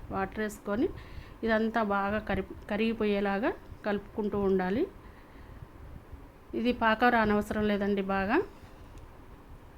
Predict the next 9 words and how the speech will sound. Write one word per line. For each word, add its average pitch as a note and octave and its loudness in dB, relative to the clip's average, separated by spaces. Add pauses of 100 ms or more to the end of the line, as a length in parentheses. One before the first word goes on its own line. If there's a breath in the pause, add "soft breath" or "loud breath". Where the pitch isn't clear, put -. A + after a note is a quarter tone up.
(540)
చక్కగా G#3+ -2
కరిగిపోయి G#3+ 0 (280 loud breath)
ఇందులో C4 4 (220)
కొద్దిగా A#3+ 4
నేను B3+ 6 (840)
ఫుడ్ A3 -4
కలర్ A3+ 2
యాడ్ G3+ 2
చేసుకున్నానండి. G#3 2